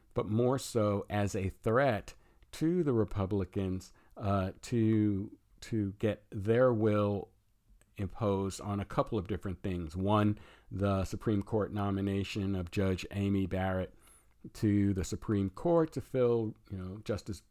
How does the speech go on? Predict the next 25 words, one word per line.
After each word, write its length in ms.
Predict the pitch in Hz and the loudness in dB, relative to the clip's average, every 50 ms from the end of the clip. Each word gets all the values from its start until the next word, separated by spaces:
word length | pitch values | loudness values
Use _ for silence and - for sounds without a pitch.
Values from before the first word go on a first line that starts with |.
| _ _ - | _ _ -4
Ginsburg's, 800 | 107 107 110 101 - 104 104 101 101 98 95 90 - - - - - - | -2 -2 -2 -2 -2 -2 0 0 0 0 -2 -4 -8 -18 -20 -18 -12 -10
uh, 300 | 92 90 87 87 85 82 | -8 -8 -6 -8 -10 -12
seat. 500 | 76 - - - - 98 92 98 107 - - - - - - - - - - - | -12 -14 -10 -4 -2 -2 0 0 -2 -6 -10 -20 -20 -20 -20 -20 -20 -20 -16 -8
Uh, 560 | - 104 101 101 101 98 98 98 95 92 98 - - | -4 0 0 2 2 2 0 -2 -2 -4 -6 -10 -12
two, 560 | - - - 135 131 127 127 123 123 120 117 117 - - - _ _ - | -10 -4 0 2 2 4 4 4 2 0 -2 -6 -10 -20 -20 _ _ -20
to, 720 | - - - 113 110 113 113 110 110 107 107 104 101 98 - - | -14 -6 -4 0 2 2 4 4 4 2 2 0 -2 -4 -6 -8
uh, 360 | 101 104 101 98 98 98 92 92 95 - - - - - 90 - - - | -6 -4 -2 -2 -2 -2 -4 -6 -8 -12 -16 -14 -10 -10 -10 -10 -8 -4
add 240 | 101 104 107 107 - | -2 0 0 0 -2
pressure 500 | - - 110 104 - - 113 101 98 - - - _ - - | -2 -2 -2 -2 -2 -2 -4 -6 -6 -6 -12 -20 _ -20 -16
to 300 | - - 123 117 110 110 | -6 -2 2 2 2 2
the 80 | 101 98 | 2 0
process 600 | - - - 104 101 98 - - 107 104 - - | -2 0 0 0 0 0 -2 -2 -2 -2 -2 -4
of 160 | 101 95 98 | -6 -8 -6
getting, 680 | 90 104 104 104 101 101 101 101 101 101 98 101 101 - - _ _ - | -2 0 2 2 2 2 2 2 2 0 0 -2 -4 -6 -10 _ _ -12
you 100 | - 95 | -10 -8
know, 180 | 90 90 87 85 - | -8 -8 -8 -6 -4
economic 680 | 117 104 - 107 98 101 104 107 107 107 101 - - | -4 -4 -2 -2 -2 0 0 0 0 0 -2 -2 -2
relief 520 | 104 98 101 104 107 107 104 104 - - - | 0 0 2 2 2 2 2 0 -2 -6 -10
to 260 | - - 113 107 104 101 | -4 -2 0 0 0 0
the 100 | 98 98 | -2 -2
American 380 | 98 101 101 101 95 - 104 | -2 -2 -2 -4 -4 -6 -8
people 480 | 98 - - 120 110 - 110 104 98 98 | -6 -2 -2 -4 -2 -2 -2 -2 0 0
and 100 | 95 98 | -2 -2
other 360 | 101 101 104 101 101 98 - | -2 0 0 0 -2 -2 -4
elements 560 | - 92 98 101 98 95 95 95 95 92 - | -4 -2 -2 0 0 0 0 -2 -2 -4 -6